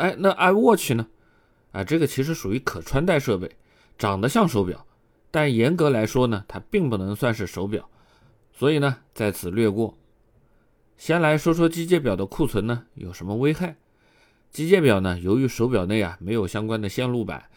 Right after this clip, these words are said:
也不存在什么电池、液晶屏，所有的零件呢，都是金属做的，可以说机械表是坚固耐用的。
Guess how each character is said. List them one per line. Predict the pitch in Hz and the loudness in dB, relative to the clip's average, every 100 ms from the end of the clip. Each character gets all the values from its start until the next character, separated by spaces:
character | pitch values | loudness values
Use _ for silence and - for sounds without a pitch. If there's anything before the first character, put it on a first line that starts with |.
| _ _ | _ _
也 | 87 | -8
不 | 92 | -6
存 | 90 98 | -6 -2
在 | 117 | -2
什 | 104 90 | -2 -4
么 | 95 | -4
电 | 127 110 | -2 -4
池、 | 90 90 101 | -4 -6 -4
液 | 107 113 | -2 -2
晶 | 117 110 | -2 -4
屏， | 98 101 131 _ _ _ | -4 -6 -10 _ _ _
所 | - 156 | -6 0
有 | 175 | 2
的 | 127 | 2
零 | 107 117 | 2 2
件 | 156 | 2
呢， | 131 98 - | 2 -4 -8
都 | 90 | -10
是 | 90 | -8
金 | 120 139 | -6 -6
属 | 139 139 | -6 -12
做 | - 101 | -6 -6
的， | - _ _ _ _ _ _ _ | -6 _ _ _ _ _ _ _
可 | 131 | 4
以 | 127 | 4
说 | 110 127 - | 4 0 -2
机 | - 110 | -10 -2
械 | 117 | 0
表 | 101 80 | 0 -6
是 | 95 104 92 | -6 -6 -6
坚 | - 120 127 | -4 -4 -2
固 | 127 | -4
耐 | 113 127 | -2 0
用 | 123 160 | 2 0
的。 | 120 | -2